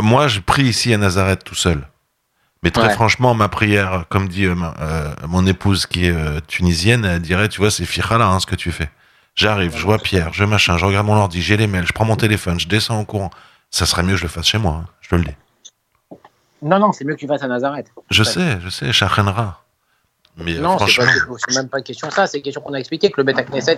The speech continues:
Speaker 2: il a une influence.
Speaker 1: Non, en, en plus, c'est un kiff de se dire, euh, dans, chacun, il a son petit vélo dans sa tête, tu vois, mais pour moi, c'est un kiff de dire que je fais
Speaker 2: Mhm.
Speaker 1: vivre la Sina, ça me fait plaisir.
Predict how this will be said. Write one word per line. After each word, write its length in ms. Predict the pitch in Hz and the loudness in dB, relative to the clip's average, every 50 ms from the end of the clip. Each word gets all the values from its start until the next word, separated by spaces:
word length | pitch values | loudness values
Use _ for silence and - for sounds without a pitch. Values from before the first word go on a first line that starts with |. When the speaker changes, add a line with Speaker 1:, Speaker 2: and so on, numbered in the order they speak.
| - - | 0 -4
Speaker 2:
il 40 | 139 | -6
a 100 | 131 127 | -8 -4
une 80 | 131 135 | -4 -6
influence. 440 | 135 131 - 170 175 170 156 - - - - - - - _ _ _ _ _ _ _ _ _ _ _ _ - - - - - - | -6 -2 0 0 0 0 0 -4 -12 -20 -20 -20 -20 -20 _ _ _ _ _ _ _ _ _ _ _ _ 0 0 0 0 -4 -2
Speaker 1:
Non, 500 | 98 107 113 117 120 120 117 113 101 90 - - - | 2 2 4 4 6 4 4 4 2 0 -4 -2 0
en, 120 | 98 101 - - | 0 0 2 0
en 100 | 107 - | -2 0
plus, 160 | - 143 143 | 0 0 0
c'est 140 | - - 131 | 2 2 2
un 100 | 113 110 | 2 2
kiff 480 | 107 - - 135 139 143 135 - - 98 | 0 -2 0 0 2 2 0 -2 -6 -2
de 100 | 101 104 | 0 0
se 180 | 92 - - 104 | 0 2 0 0
dire, 380 | 92 85 95 101 104 98 87 90 | -2 -2 -2 0 0 0 0 -4
euh, 300 | 82 80 78 78 76 78 73 - - - | -6 -6 -6 -8 -8 -10 -12 -16 -6 -2
dans, 180 | 90 85 85 76 | 0 0 0 2
chacun, 340 | - - 98 92 - 117 | 0 0 0 0 2 2
il 120 | 107 95 87 | 2 4 2
a 60 | 87 | 0
son 200 | - - 90 85 | 0 -2 -4 -6
petit 480 | - - - - 90 87 85 85 85 82 | -6 -6 -8 -6 -4 -4 -4 -4 -4 -6
vélo 340 | 80 80 87 85 90 92 | -2 0 2 4 4 4
dans 120 | 92 80 76 | 4 2 0
sa 160 | - - 117 | 0 0 0
tête, 240 | - 135 123 95 - | 2 2 0 0 -2
tu 100 | - 92 | -8 -4
vois, 120 | 92 98 90 | -2 -2 0
mais 180 | 87 90 85 - - - - - - - - - - - | 0 0 -2 -2 -6 -16 -20 -8 -6 -6 -6 -6 -2 0
pour 140 | - 92 95 | 2 2 4
moi, 160 | 101 113 120 | 4 4 2
c'est 120 | - - | 2 0
un 80 | 95 90 | -2 -2
kiff 220 | - - - 104 | 0 -2 -2 0
de 80 | 90 95 | 0 0
dire 220 | 90 87 107 104 | 0 0 0 -2
que 100 | - - | 0 0
je 80 | 95 - | 0 2
fais 120 | 123 123 - | 2 2 2
Speaker 2:
Mhm. 40 | - | 2
Speaker 1:
vivre 140 | 110 90 90 | 0 0 0
la 80 | 92 | 0
Sina, 300 | 90 - - 113 120 120 110 | 0 0 -2 0 0 0 0
ça 120 | - 98 | 0 -4
me 60 | 90 | -6
fait 140 | - - 87 | -6 -6 -8
plaisir. 360 | - - 98 101 104 110 87 | -6 -6 -8 -6 -6 -8 -10